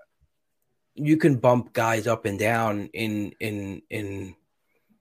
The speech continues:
regard to, like, their previous performances, you know, in the division. So if Corbin Burns did have low wins,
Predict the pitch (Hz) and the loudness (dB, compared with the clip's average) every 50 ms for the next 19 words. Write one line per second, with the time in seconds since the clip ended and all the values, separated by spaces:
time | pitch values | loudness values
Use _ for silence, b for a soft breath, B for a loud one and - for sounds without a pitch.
0 | _ _ _ - 117 113 110 110 101 - 113 107 107 107 110 107 - - - 104 | _ _ _ -12 -6 -2 -2 -2 -2 0 0 0 0 0 -2 -4 -8 -10 -6 -4
1 | 104 104 101 95 95 - _ - - - 107 104 98 101 - - - 113 110 104 | -2 0 0 0 -2 -4 _ -18 -12 -6 -4 -4 -4 -6 -8 -6 -4 -4 -2 -2
2 | 110 107 101 - - - 98 - - 107 110 117 117 107 92 - - 95 90 92 | -2 -4 -4 -4 -8 -12 -10 -6 -4 -2 0 0 0 -2 -4 -6 -8 -6 -6 -6
3 | 92 - - - - _ - 110 104 101 98 95 95 95 - - - 101 101 98 | -8 -10 -12 -18 -18 _ -8 -4 -4 -2 -2 -2 -4 -4 -6 -8 -8 -6 -6 -4
4 | 98 98 98 98 - _ - - _ - 117 _ - 104 92 98 98 90 98 98 | -4 -4 -4 -6 -10 _ -20 -20 _ -20 -20 _ -12 -8 -4 -4 -4 -4 -2 -4
5 | 95 95 92 - - 107 104 101 95 92 - b b b b b b b b b | -4 -4 -6 -6 -2 0 0 0 0 -2 -4 b b b b b b b b b
6 | b b _ _ - - 110 110 101 - _ - - 131 120 110 113 107 101 113 | b b _ _ -4 0 0 0 0 -2 _ 2 6 6 8 8 8 6 4 4
7 | 110 107 104 92 - - 135 139 123 117 113 107 107 107 92 98 101 104 104 104 | 4 2 0 0 2 6 6 6 6 6 4 4 2 2 0 -2 -2 0 2 2
8 | 104 98 101 104 104 104 101 101 101 101 101 95 - - | 2 0 0 0 0 0 0 -2 -2 -4 -6 -6 -10 -14